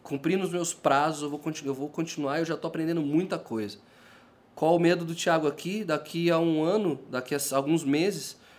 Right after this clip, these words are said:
com certeza esse meu amigo já vai tá falando inglês e eu, Thiago, tô aqui me questionando. "Por que que eu não fiz? Eu podia ter feito, eu tinha as mesmas condições que ele." Olhei pro lado,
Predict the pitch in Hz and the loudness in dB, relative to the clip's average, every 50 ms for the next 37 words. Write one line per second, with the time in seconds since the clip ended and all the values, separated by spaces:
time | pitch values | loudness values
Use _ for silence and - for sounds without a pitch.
0 | - - - - _ - - 160 202 202 - 180 170 175 170 175 175 - 185 175 | -20 -20 -20 -20 _ -2 0 2 2 2 0 -2 2 2 2 2 2 0 0 0
1 | 165 156 165 165 160 165 147 156 147 - - 165 208 - - - - 160 170 185 | 2 2 2 2 0 0 0 0 0 0 0 0 0 2 0 0 2 2 0 0
2 | 202 190 139 139 135 143 156 165 - - - - 139 147 143 151 147 - 175 151 | 0 -2 0 0 0 0 -2 -4 -8 -12 -12 -6 -2 -2 -2 -2 -2 -2 0 2
3 | 139 139 139 139 - - 143 - - 147 147 143 - 156 147 - - 160 151 139 | 2 2 0 -4 -6 -8 -8 -6 -4 -4 -4 -4 -4 -6 -8 -6 -4 -4 -2 -2
4 | 131 123 131 - - - - - - - - _ _ _ _ _ _ - 135 135 | -2 -4 -6 -10 -18 -20 -20 -20 -20 -20 -20 _ _ _ _ _ _ -10 -10 -6
5 | 135 - 160 160 - 196 190 185 170 175 - - 113 101 - - - - - _ | -4 -4 -4 -4 -4 -4 -4 -4 -4 -6 -10 -12 -12 -10 -10 -12 -12 -14 -16 _
6 | _ _ _ _ _ _ _ _ _ _ _ _ - - - - 117 113 139 143 | _ _ _ _ _ _ _ _ _ _ _ _ -18 -10 -6 -6 -4 -2 -2 -2
7 | - 160 156 - - 147 143 139 131 127 - - 143 139 131 120 127 160 214 233 | -4 -4 -4 -2 -2 -2 -2 -2 -4 -6 -4 -2 -2 -2 -2 0 2 2 2 2
8 | 220 - - - 156 151 151 - 143 139 139 139 - 135 127 127 123 127 123 139 | 0 -4 -4 -4 -4 -2 -2 -4 -4 -4 -4 -6 -8 -6 -6 -4 -2 -2 0 0
9 | 185 - - 185 156 143 143 151 180 190 190 - | -2 -2 -2 -2 0 0 2 2 0 -2 -4 -8